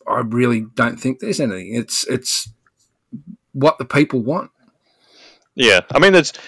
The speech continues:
Speaker 2: like a lot of people say. I mean, I'm on camp. We want more of the lesser known stuff, but at the same
Speaker 1: Right.
Speaker 2: time, yeah, it's like you do need to update kits as well.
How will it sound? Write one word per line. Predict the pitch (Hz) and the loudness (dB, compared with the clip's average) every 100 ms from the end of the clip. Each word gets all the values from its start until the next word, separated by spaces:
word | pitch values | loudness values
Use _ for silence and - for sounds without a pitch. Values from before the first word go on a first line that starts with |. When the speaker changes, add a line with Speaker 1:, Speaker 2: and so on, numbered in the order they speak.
| - - - | -20 -6 2
Speaker 2:
like | 143 | 4
a | 147 | 6
lot | 190 | 4
of | 185 | 4
people | 165 147 | 0 0
say. | 151 127 113 _ _ _ _ | 4 4 4 _ _ _ _
I | 127 | 0
mean, | 135 143 | 4 4
I'm | 170 | 4
on | 151 127 | 4 2
camp. | 123 113 104 - - _ _ _ | 2 2 0 -10 -20 _ _ _
We | - 117 120 | -2 4 4
want | 113 107 107 | 4 2 2
more | 110 107 101 98 - | 4 6 6 4 0
of | 117 104 | -2 4
the | 107 101 92 _ | 6 6 2 _
lesser | - 123 120 117 | 2 4 4 0
known | 101 90 87 | -2 -4 -4
stuff, | - 90 90 | -2 -2 0
but | - 123 | 2 4
at | |
the | 120 | 4
same | - 151 | 4 4
Speaker 1:
Right. | 135 | 4
Speaker 2:
time, | 143 123 101 95 - _ - - - - _ _ _ _ _ | 2 4 4 0 -8 _ -20 -20 -20 -20 _ _ _ _ _
yeah, | 131 123 - | 2 2 2
it's | 135 - - | -2 -2 2
like | 143 135 - - | 4 2 -4 -8
you | 131 | -2
do | 127 156 | 2 2
need | 139 123 | 4 4
to | - | 6
update | 123 - 117 120 | 4 4 4 4
kits | - - - - - | 2 2 2 -8 -6
as | 104 | -2
well. | 107 120 180 | 2 4 2